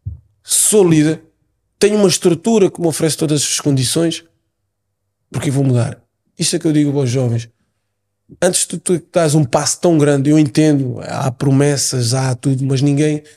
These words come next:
garante que tu vais chegar lá e vais ter a mesma felicidade. Aqui é certo que tu vais ter. Porquê? Porque já és aposta.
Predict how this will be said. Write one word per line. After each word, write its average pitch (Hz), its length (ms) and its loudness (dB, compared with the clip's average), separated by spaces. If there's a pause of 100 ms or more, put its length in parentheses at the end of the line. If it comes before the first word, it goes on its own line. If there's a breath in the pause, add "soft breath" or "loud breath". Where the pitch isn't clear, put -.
(140 soft breath)
garante 147 360 -2
que - 80 -20
tu 143 100 -16
vais 143 140 -2
chegar 139 260 -2
lá 143 240 0
e 151 60 -2
vais 139 160 -4
ter 131 140 -6
a 127 40 -4
mesma 131 220 0
felicidade. 120 320 -10
Aqui 175 360 -14 (460)
é 147 100 -4
certo 143 400 -2
que - 60 -20 (200)
tu 131 60 -10
vais 131 160 -2
ter. 120 160 -6
Porquê? 165 360 0 (360 loud breath)
Porque - 160 -12
já 160 80 4
és 165 140 2
aposta. 131 420 -4